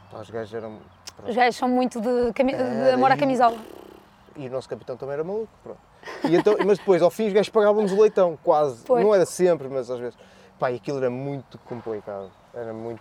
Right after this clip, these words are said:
Speaker 1: difícil.
Speaker 2: É, é, pois, porque
Speaker 1: São
Speaker 2: depois
Speaker 1: boas, não,
Speaker 2: é,
Speaker 1: são
Speaker 2: é,
Speaker 1: boas,
Speaker 2: é
Speaker 1: são as
Speaker 2: bom sair
Speaker 1: melhores.
Speaker 2: de lá assim, meio
Speaker 1: Pá,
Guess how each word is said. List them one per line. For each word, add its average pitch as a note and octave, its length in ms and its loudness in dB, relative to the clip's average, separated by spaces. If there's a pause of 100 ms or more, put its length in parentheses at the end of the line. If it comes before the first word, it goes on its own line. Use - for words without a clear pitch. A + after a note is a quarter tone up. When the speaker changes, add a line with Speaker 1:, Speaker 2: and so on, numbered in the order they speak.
Speaker 1:
difícil. - 380 -18 (300)
Speaker 2:
É, C4+ 400 0
é, C4 40 -4
pois, B3+ 240 2
porque - 140 -20
Speaker 1:
São G#3+ 160 0
Speaker 2:
depois E3 160 4
Speaker 1:
boas, D#3 300 4
não, D#3+ 160 4
Speaker 2:
é, - 20 4
Speaker 1:
são E4 140 4
Speaker 2:
é, D#4 100 6
Speaker 1:
boas, D#4 100 2
Speaker 2:
é D4 40 4
Speaker 1:
são C#4 100 6
as C4 80 4
Speaker 2:
bom E4 200 6
sair D#4 80 4
Speaker 1:
melhores. D#4+ 200 4
Speaker 2:
de D4 60 2
lá C#4+ 300 6
assim, C#4 340 -2
meio B3 480 2
Speaker 1:
Pá, A#3 80 6